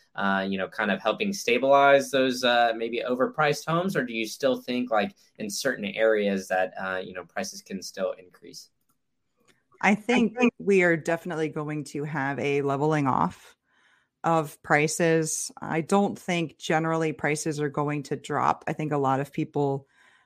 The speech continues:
Speaker 2: are hoping for that, and rightfully so. It's a very competitive market. Prices have gone up. I am every day grateful that I bought my first house ten years ago and that I wasn't facing that now.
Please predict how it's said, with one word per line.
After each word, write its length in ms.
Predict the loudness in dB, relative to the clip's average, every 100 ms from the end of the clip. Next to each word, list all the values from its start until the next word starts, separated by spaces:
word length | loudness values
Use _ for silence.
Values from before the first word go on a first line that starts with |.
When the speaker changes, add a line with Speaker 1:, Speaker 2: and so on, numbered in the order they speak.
| _
Speaker 2:
are 140 | 4
hoping 380 | 6 6 4 0
for 120 | 2
that, 300 | 2 4 2
and 140 | 0 0
rightfully 440 | 0 0 0 0
so. 460 | 0 0 2 2 0
It's 220 | -4 -4
a 40 |
very 360 | -4 2 2 2
competitive 440 | 0 -2 -2 -2
market. 400 | 0 0 2 -2
Prices 320 | -2 -2 -2 -2
have 220 | -2 -2
gone 220 | -4 -2
up. 300 | 2 2 2 _ _ -20 -20 _ _ 0
I 140 | 0
am 480 | 0 -2 -4 -4 -8 _ _ _ _
every 300 | 4 4 4
day 280 | 6 6 4 0
grateful 400 | 2 2 2 0 2
that 240 | 2 2 -2
I 100 | -4
bought 260 | -2 0 0
my 120 | -2
first 240 | -2 -4 -2
house 240 | -6 -6
ten 200 | -4 -2
years 200 | -2 -2
ago 360 | 0 0 -2 -4
and 80 | -2
that 100 | 0
I 60 | 2
wasn't 320 | 0 -2 -2
facing 380 | -4 -4 -6 -4
that 220 | -4 -2
now. 440 | 0 2 2 0